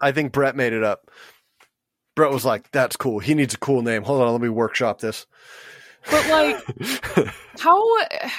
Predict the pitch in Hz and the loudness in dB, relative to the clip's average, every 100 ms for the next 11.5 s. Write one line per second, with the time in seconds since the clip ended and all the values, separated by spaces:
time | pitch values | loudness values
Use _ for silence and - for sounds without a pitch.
0 | - 277 - 277 311 359 302 - 294 285 | -2 -2 0 -2 0 -2 -4 -6 -6 -4
1 | 254 226 220 214 220 226 214 214 208 208 | -6 -4 -4 -4 -6 -4 -4 -2 -2 -4
2 | 214 202 190 185 170 190 170 190 196 175 | -4 -6 -4 -4 -4 -6 -4 -6 -4 -6
3 | 175 - 214 220 185 - 202 202 185 - | -8 -4 -4 -2 -6 -6 -2 0 -2 -6
4 | - _ _ - - _ _ - 254 - | -20 _ _ -20 -20 _ _ 0 2 2
5 | 262 277 269 - - - 226 226 285 269 | 0 0 0 -4 -10 -6 -6 -2 0 0
6 | 254 247 233 220 208 208 - 214 240 247 | -2 -2 0 0 -2 -6 -6 -6 -4 -4
7 | 214 202 180 185 196 - 214 262 277 294 | -4 -2 -2 0 0 2 0 0 2 4
8 | 277 - _ _ _ _ _ _ _ _ | 2 -2 _ _ _ _ _ _ _ _
9 | _ _ _ 220 254 311 294 262 240 240 | _ _ _ -2 2 2 2 2 2 2
10 | 226 220 208 214 226 - 208 196 185 - | 0 0 0 -2 -4 -6 -6 -6 -8 -2
11 | 302 294 208 170 | 0 2 0 -2